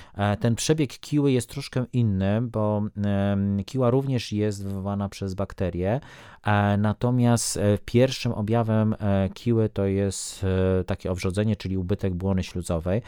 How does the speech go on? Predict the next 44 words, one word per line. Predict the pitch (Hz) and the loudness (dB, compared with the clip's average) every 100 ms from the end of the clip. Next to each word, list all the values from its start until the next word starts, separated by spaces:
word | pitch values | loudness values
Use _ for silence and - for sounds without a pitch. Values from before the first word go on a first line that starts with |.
| - - - - | -10 -14 -14 -4
To | 147 | 0
jest | 123 | 4
bardzo, | 117 131 110 | 4 4 2
bardzo | 113 110 | 0 -2
charakterystyczne, | - 110 - 107 - 131 - 107 104 101 | -2 -4 -2 -4 -2 -4 0 0 2 0
jeśli | 98 92 - | -2 -6 -4
jest, | 98 98 - - - | -2 -2 -6 -12 -4
e, | 95 95 95 | 0 2 0
em, | 92 82 95 92 92 90 92 | -2 -4 -2 -2 -2 -4 -2
e, | 87 85 87 78 | -2 -2 -4 -4
lekarz, | 90 110 113 98 | 0 0 0 -6
osoba | - 95 | -6 -6
się | 92 95 | -6 -4
znająca | 95 98 98 98 | -2 -2 -2 -4
na | 92 | -4
tym, | 95 | -6
w-, | 92 - - - - - | -6 -12 -20 -20 -20 -12
s-, | - - | -10 -6
zna | 104 95 117 | -2 2 4
się | 117 107 | 4 2
naprawdę, | 101 110 113 110 101 | 0 2 0 0 -2
no | 98 | -2
to | - 95 95 95 - | -2 -2 -4 -6 -10
można | - 104 107 | -6 -4 -2
to | 104 98 95 - | 0 0 -2 -6
wizualnie, | 98 98 101 110 127 120 104 - - - - | -4 -2 2 2 4 2 0 -2 -14 -20 -2
em, | 104 98 104 | 2 4 4
rozpoznać. | 107 107 - 101 87 92 117 - - - | 4 4 2 2 2 2 2 -2 -14 -2
To | - 156 | 2 4
pojawia | 147 143 | 6 4
się | 127 135 | 4 2
w | 117 | 4
miejscu | 123 - 107 | 4 4 2
wniknięcia | 110 95 92 87 | 2 2 0 0
bakterii | 80 80 - 67 60 60 107 113 | 0 -2 -2 -4 -6 -4 2 2
i | 117 | 2
teraz, | - 127 131 127 120 | 2 4 4 4 2
jeśli | 120 120 117 | -2 0 0
to | 113 | -2
jest | 110 | 0
na | 110 | -2
członku, | - 113 107 - 120 | 0 2 2 2 0
pod | - 107 | 0 -2
napletkiem, | 107 107 98 - 107 113 | 0 0 -2 0 2 2